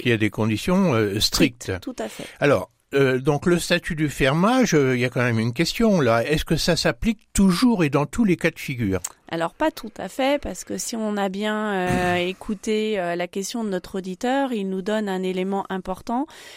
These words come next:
Speaker 2: c'est que la parcelle en question, elle fait dix-neuf arts. Donc on va dire que c'est une petite parcelle, hein, elle fait, euh, moins d'un hectare. Et donc dans chaque région agricole, euh, on a, euh,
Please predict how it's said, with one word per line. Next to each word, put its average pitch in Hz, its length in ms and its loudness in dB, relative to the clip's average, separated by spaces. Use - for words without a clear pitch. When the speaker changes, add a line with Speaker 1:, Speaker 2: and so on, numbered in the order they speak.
Speaker 2:
c'est 202 240 -6
que 190 400 2
la 202 120 0
parcelle 214 440 -4
en 180 120 -4
question, 240 680 -4
elle 190 180 -4
fait 220 240 -6
dix-neuf 180 540 -8
arts. 185 400 -2
Donc 180 220 -10
on 175 40 -10
va 175 100 -8
dire 185 160 -10
que 190 120 -12
c'est 180 180 -10
une 175 120 -6
petite - 400 -14
parcelle, 269 440 -2
hein, 196 100 -4
elle 180 80 -8
fait, 190 340 -4
euh, 165 300 -4
moins 190 420 -6
d'un 170 260 -10
hectare. 208 580 -6
Et 190 100 -6
donc 190 240 -6
dans 202 200 -4
chaque 240 340 -6
région 208 760 -4
agricole, 185 800 -2
euh, 180 400 -2
on 190 300 -2
a, 202 340 0
euh, 170 340 -2